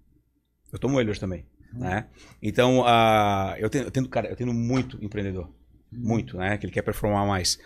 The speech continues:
Speaker 1: E a, o, o biohacking, o neurohacking, né? Que o pessoal começou a falar agora. Cara, é nada mais, nada menos do que a gente equilibrar,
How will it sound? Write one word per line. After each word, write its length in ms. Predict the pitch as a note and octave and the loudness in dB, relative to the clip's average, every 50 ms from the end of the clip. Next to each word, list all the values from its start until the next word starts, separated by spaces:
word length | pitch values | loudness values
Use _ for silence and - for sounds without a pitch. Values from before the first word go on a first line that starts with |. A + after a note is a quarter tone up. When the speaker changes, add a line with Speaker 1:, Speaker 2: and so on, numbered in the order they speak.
| - - - - - - - - - | -20 -20 -20 -18 -18 -18 -18 -10 -4
Speaker 1:
E 180 | - G#2+ A2 A2 | 0 4 6 8
a, 420 | A2 A2 G#2+ G#2 G2+ G2 F#2+ F#2 F#2 F#2 F#2 | 8 8 8 6 6 4 2 0 -2 -4 -6
o, 420 | - F#2+ F#2 F#2 F#2+ D#2 F#2 F2 | -6 -6 -4 -4 -4 -6 -6 -6
o 40 | F2 | -2
biohacking, 580 | F2 G#2+ A2+ A2 F#2 - A2+ C#3 C3+ - A2+ G#2 - | 2 4 4 4 6 6 6 6 6 4 -2 -4 -2
o 100 | F#2+ F#2 | 0 2
neurohacking, 640 | F#2+ G#2+ C3+ C3 A#2 F2+ F#2 G#2+ A#2+ B2+ - - | 4 6 6 6 6 4 4 2 2 2 0 -4
né? 220 | F2+ F#2 G2 A2 A2+ | -4 -2 -2 -4 -4
Que 100 | - - | -6 -10
o 40 | F#2+ | -12
pessoal 260 | - F#2+ - - - | -12 -10 -8 -8 -8
começou 240 | - G#2 - - G2 | -8 -6 -6 -6 -6
a 20 | |
falar 200 | - - F#2 F2+ | -6 -6 -6 -6
agora. 340 | F2+ F#2 G2+ A2 A2 E2 - - _ _ _ _ _ _ _ - - _ - - - - - - - - - | -4 -2 -2 -2 -2 -4 -8 -12 _ _ _ _ _ _ _ -20 -20 _ -20 -20 -20 -20 -18 -18 -20 -12 2
Cara, 200 | - D#3 C#3 C3 - | 4 4 6 6 8
é 200 | C#3 C3+ C#3 C#3 | 8 8 10 8
nada 180 | D3+ E3 E3 | 6 4 2
mais, 160 | D#3 D#3 D#3 | 2 2 2
nada 160 | D3+ D#3 D3 C#3 | 0 -2 -2 -2
menos 220 | C3+ D3 D3+ D3+ | -2 -4 -4 -6
do 60 | D#3+ D3+ | -8 -6
que 100 | - D#3+ | -4 -4
a 60 | D3 | -2
gente 340 | C#3 D3+ D3+ D3+ D3+ - E3 D3+ D#3 D#3 D#3 D3+ D#3 D#3 D3+ D3+ D3+ | -2 -2 -2 -4 -4 -4 -2 -2 0 0 0 0 -2 0 0 0 -2
equilibrar, 560 | D3+ - - D#3+ D#3 D3 D3+ D3+ D#3 D#3+ E3+ | -2 -2 -2 0 2 2 4 4 4 2 0